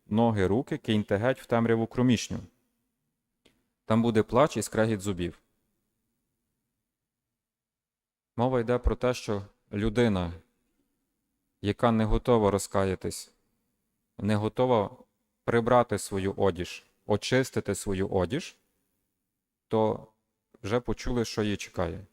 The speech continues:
І знову ж таки мова йде про те, що інші, які є запрошені, якщо вони відкликаються на цей заклик, на це запрошення,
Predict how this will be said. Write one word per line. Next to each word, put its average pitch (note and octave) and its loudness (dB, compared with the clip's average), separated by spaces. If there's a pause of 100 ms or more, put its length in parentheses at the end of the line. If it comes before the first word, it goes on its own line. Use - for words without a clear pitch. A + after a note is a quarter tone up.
(760)
І G#2 -4
знову D3 0
ж - -8
таки - -2
мова B2 4
йде A#2 2
про G#2+ 0
те, B2+ -2
що A2 -4 (420)
інші, A#2 -4 (1080)
які C3 -2
є B2 2
запрошені, G#2+ 0 (340)
якщо G2 -2
вони A2 0
відкликаються A2 0
на G#2 0
цей G2 -2
заклик, F#2+ -2
на F#2+ -4
це G2 -4
запрошення, G2 -2